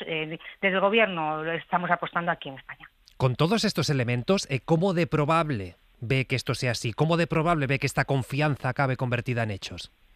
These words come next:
Speaker 1: Bueno, yo quiero dejar claro una cosa esta noche, que aquí quien decide es la fifa. No es el gobierno, ni de Portugal, ni de Marruecos, ni de España. Quien decide es la fifa. Pero yo apelando al sentido común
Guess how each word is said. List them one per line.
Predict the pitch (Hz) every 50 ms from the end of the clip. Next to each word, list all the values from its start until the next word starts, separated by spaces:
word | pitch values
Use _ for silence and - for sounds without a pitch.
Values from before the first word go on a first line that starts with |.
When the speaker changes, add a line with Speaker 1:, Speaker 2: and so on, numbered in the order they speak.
| _ _ - - _ - - - - - - -
Speaker 1:
Bueno, | - 233 233 220 - - _ _ - 175 - 214 214 190 208 214 185 196 190 185 - -
yo | 220 220 233 277 277
quiero | 311 302 302
dejar | 285 254 - - 233 208
claro | - 196 185 170 170 165
una | 165 165 143 143
cosa | - 156 139 - 156 139
esta | - - 143 127
noche, | 113 117 120 - - - - -
que | - 196 185
aquí | 185 - - - 285 277 -
quien | - 208 196 185
decide | 165 180 175 - - 254 226 240 220 196
es | 180 - -
la | 151 127
fifa. | - - 139 131 - - 135 - - _ _ _ _ _ _ _ _ -
No | 156 160 170 180 185 185
es | 175 -
el | 180 165
gobierno, | 165 165 165 202 226 247 247 262 277 285 294 294
ni | 262 202 170 151
de | 156 151 151 156 147
Portugal, | - - 151 - - 156 151 185 233 254 269 294 311 311 - - - - - - - -
ni | 170 175 175
de | 165 165
Marruecos, | 160 165 160 156 170 220 247 247 247 - 277 285 285 269 - -
ni | 180 170
de | 160 156
España. | 147 - - 156 147 151 147 143 143
Quien | - - 202 185 180
decide | 196 190 - - 240 233 254 254 247 233 -
es | 196 196 - 180 180
la | 170 151
fifa. | - - 170 151 - - 151 139 143 - - - - - - - - - - - -
Pero | 214 208 190 202
yo | 196 180 220 240
apelando | 247 247 226 202 202 226 233
al | 226 190 -
sentido | 180 160 143 185 214 226 208
común | - 175 170 196 220 220 220